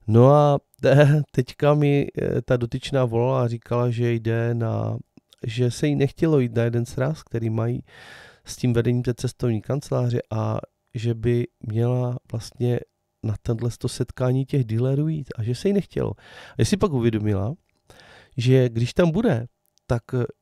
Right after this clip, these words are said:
že to půjde přes všechny ty dealery a vlastně ti dealeři zase budou všem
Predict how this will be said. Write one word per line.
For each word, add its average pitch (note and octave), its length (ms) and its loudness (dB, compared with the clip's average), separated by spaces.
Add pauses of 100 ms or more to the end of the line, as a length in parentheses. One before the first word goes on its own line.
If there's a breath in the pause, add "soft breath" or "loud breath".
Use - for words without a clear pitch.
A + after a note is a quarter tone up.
(520)
že A#2 160 -2
to D3 140 0
půjde C#3+ 340 0
přes - 240 -6
všechny C#3+ 340 -6
ty C3+ 140 -10
dealery A#2 420 -2 (120)
a A#2 280 -2
vlastně - 400 -8
ti - 120 -10
dealeři A#2+ 380 -2
zase A2 300 -4
budou A2+ 360 -2
všem A#2+ 380 -6